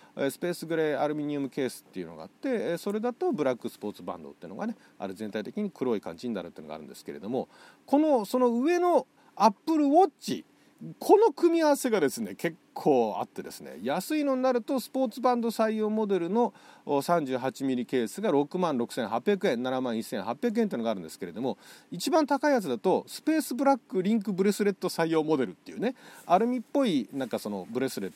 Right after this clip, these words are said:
ト、だから、えー、何ですか、腕輪のところの、<laughs> 部分が、あ、あって、それでスペースブラックのパターンが、えー、十二万六千八百円と十三万二千八百円というのがあるというね、ここら辺でね、結構混乱をきたすんじゃないですかね。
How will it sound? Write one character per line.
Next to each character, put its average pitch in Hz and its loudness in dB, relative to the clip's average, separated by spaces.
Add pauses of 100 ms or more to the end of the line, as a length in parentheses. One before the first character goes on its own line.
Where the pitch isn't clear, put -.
ト、 78 -10 (100)
だ 98 -12
か 95 -10
ら、 92 -10
え - -12
ー、 82 -12
何 85 -14
で 69 -18
す - -16
か、 165 -4
腕 110 0
輪 107 -2
の 101 -8
と 113 -10
こ 113 -4
ろ 104 -4
の、 120 -2 (340)
<laughs> 120 0
部 120 0
分 104 -4
が、 156 0 (320)
あ、 110 2
あ 139 0
っ - -6
て、 202 0
そ 190 -4
れ 165 -4
で 160 -4
ス - -10
ペ 170 -4
ー - -4
ス 156 -10
ブ 165 -4
ラ 160 2
ッ - -10
ク 147 -10
の 180 2
パ 147 -4
タ 143 2
ー 113 0
ン 117 -2
が、 165 2 (320)
え 117 2
ー、 - -8
十 165 0
二 202 2
万 175 0
六 123 -4
千 131 -2
八 113 -2
百 117 -2
円 101 -2
と 254 0
十 156 -2
三 147 -2
万 127 0
二 120 0
千 120 -4
八 123 -6
百 240 2
円 214 2
と - -10 (320)
い 147 0
う 151 6
の 127 -2
が 160 4
あ 123 2
る - -8
と 73 -12
い 73 -14
う 73 -16
ね、 196 -2 (380)
こ - -10
こ 262 4
ら 247 4
辺 233 2
で 220 4
ね、 165 2
結 160 -2
構 113 -2
混 127 0
乱 117 2
を 113 -2
き 107 -18
た 117 -2
す 104 -8
ん 87 -8
じ 85 -10
ゃ 82 -10
な 78 -10
い - -10
で 67 -14
す - -18
か 101 -8
ね。 104 -6